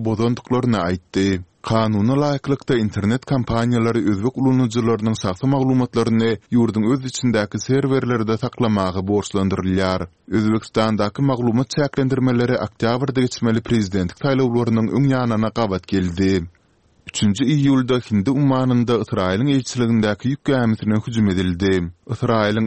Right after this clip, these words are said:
N on iki telekanalynyň ýurdun gorunmak pudugundaky atdandyrylmadyk bir resmi salgylanyp beren maglumatyna görä, gäminiň ekipazyna şikes ýetmändir. Mundan başga da gäme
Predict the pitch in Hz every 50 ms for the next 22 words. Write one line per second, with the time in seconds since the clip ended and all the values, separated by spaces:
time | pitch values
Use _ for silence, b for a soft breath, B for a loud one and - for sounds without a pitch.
0 | - 110 117 110 92 104 101 95 - - - - 139 139 - 139 131 127 127 127
1 | 123 123 120 120 120 117 107 104 104 104 98 107 113 107 104 110 110 107 98 92
2 | 104 123 - _ - - 139 123 123 120 113 120 110 113 110 107 104 - - 123
3 | 117 117 101 b b - 113 113 107 98 _ - 117 135 131 147 139 135 131 127
4 | 123 117 120 _ - 139 139 139 139 - - 123 120 120 - - 127 123 120 117
5 | 107 101 98 107 113 _ - 107 101 107 113 120 120 117 120 123 120 123 - -
6 | 117 117 113 117 117 117 117 117 117 110 110 _ - 123 120 117 110 101 95 92
7 | 98 127 147 127 - - - - 147 135 127 117 95 107 104 110 117 113 - -
8 | - - 123 - - 113 113 - - 117 113 107 98 95 82 90 85 87 85 b
9 | b b b 113 110 107 95 117 120 123 123 117 110 - - 98 87 87 90 87
10 | 92 101 98 92 95 104